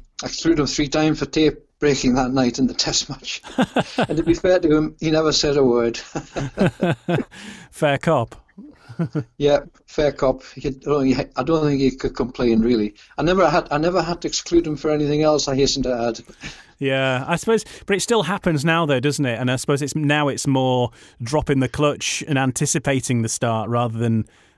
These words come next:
Speaker 2: uh, obviously rolling, 'cause obviously you've gotta stay still much more now.
Speaker 1: Yeah.
Speaker 2: But, um, do you think that's improved the situation?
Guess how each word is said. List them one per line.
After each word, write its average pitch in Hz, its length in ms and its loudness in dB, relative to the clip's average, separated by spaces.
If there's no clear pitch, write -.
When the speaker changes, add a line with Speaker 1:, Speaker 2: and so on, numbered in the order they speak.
Speaker 2:
uh, 113 520 -2
obviously 127 480 0
rolling, 127 400 2
'cause - 140 -6
obviously 110 380 -6
you've 104 80 -6
gotta 110 180 -2
stay 110 240 -2
still 131 420 -2
much 120 280 -4
more 104 180 0
now. 110 320 0
Speaker 1:
Yeah. 90 60 -8
Speaker 2:
But, - 400 -6
um, 113 200 0
do 139 100 -4
you 147 60 -2
think 165 160 0
that's 127 200 -4
improved 135 600 0
the 110 60 -10
situation? 104 800 -6